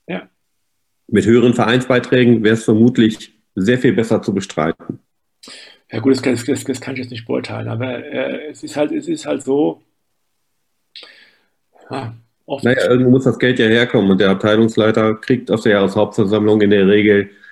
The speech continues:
Speaker 2: die Beitragserhöhung nicht durch, nicht mal wenn sie minimal ist, weil dann schon alle schreien, „Ich höre auf und trete aus.“ Und damit ist kein Geld da, um Trainer vernünftig zu bezahlen.
Speaker 1: Ja. Gut, aber das gehört dazu, ja. Ich meine, ohne, ohne Trainer kannst du nicht gut werden, ja.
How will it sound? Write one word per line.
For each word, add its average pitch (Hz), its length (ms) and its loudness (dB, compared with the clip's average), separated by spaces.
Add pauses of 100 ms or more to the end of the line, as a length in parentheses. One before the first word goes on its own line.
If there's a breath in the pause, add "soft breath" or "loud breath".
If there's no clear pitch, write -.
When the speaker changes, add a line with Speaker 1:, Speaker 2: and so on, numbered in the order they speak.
(260 loud breath)
Speaker 2:
die 98 180 4
Beitragserhöhung 110 1200 2
nicht 113 220 0
durch, 120 300 2
nicht 120 160 2
mal 113 280 2
wenn 117 200 2
sie 110 260 4
minimal 110 500 4
ist, 113 300 -2
weil 98 80 2
dann 98 160 2
schon 92 220 -2
alle 98 140 2
schreien, 95 340 0
„Ich 95 100 0
höre 90 140 2
auf 98 200 0
und 101 60 2
trete 95 320 0
aus.“ 95 340 0 (480 soft breath)
Und 101 140 -2
damit 104 240 0
ist - 140 -4
kein 107 240 2
Geld 107 220 4
da, 110 80 2
um 110 120 4
Trainer 123 300 0
vernünftig 92 440 0
zu - 120 -18
bezahlen. 82 460 -6 (580)
Speaker 1:
Ja. - 100 -16 (800)
Gut, 139 180 -12
aber 135 140 -12
das 127 240 -10
gehört 123 240 -8
dazu, 139 360 -10
ja. 117 200 -12 (160)
Ich - 80 -20
meine, 135 200 -12
ohne, 139 480 -6
ohne 135 280 -6
Trainer 131 360 -6
kannst 143 300 -12
du 139 120 -8
nicht 143 260 -18
gut 196 220 -10
werden, 110 260 -12
ja. 117 60 -20